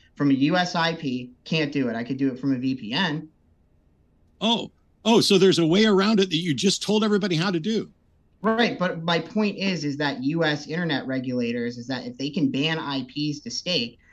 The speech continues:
Speaker 1: then they should ban I Ps to all gambling websites, and they don't do it, and they do, don't do it selectively because some overseas sites like Bovada have partnerships,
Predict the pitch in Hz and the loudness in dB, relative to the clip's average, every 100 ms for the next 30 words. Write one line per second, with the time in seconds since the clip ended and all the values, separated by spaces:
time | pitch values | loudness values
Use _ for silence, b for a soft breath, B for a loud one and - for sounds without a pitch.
0 | b - 143 147 147 139 143 156 147 147 | b -2 0 2 0 -2 0 2 0 0
1 | 143 139 135 131 135 - 127 127 139 208 | -2 -2 -2 -2 -8 -6 -4 -4 -2 0
2 | 220 139 123 117 135 123 127 127 123 127 | 0 0 -2 -6 -6 -8 -6 -4 -4 -4
3 | 196 135 131 135 131 123 131 139 - 151 | -6 -4 -4 -2 -2 -2 -4 -6 -4 -6
4 | - 139 131 - 120 151 - 120 110 117 | -4 -4 -4 -6 -8 -8 -8 -10 -8 -6
5 | 139 139 127 123 b b b - - - | -6 -6 -8 -10 b b b -20 -14 -4
6 | 175 254 175 139 135 127 127 120 120 123 | 4 4 4 0 -2 -6 -6 -6 -6 -6
7 | 127 123 123 123 180 170 139 156 170 - | -8 -6 -6 -4 -2 -4 -4 -6 -6 -6
8 | 226 - 190 - 117 - - | -8 -4 -8 -6 -12 -12 -18